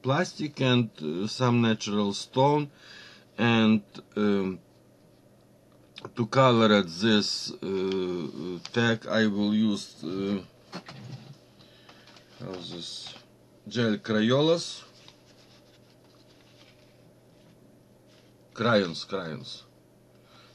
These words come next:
crayons. So it's looks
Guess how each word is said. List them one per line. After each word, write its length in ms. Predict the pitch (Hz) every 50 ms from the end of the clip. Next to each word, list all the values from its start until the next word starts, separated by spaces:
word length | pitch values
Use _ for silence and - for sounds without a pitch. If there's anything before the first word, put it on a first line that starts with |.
| _ _ _ -
crayons. 540 | - 117 127 135 139 143 147 147 143 139 127
So 440 | - - - 120 117 117 110 - -
it's 640 | - 104 120 107 - - - - - - - - - - - - - - - - - - - - - - - - - -
looks 600 | - 90 107 104 101 - - - - - - -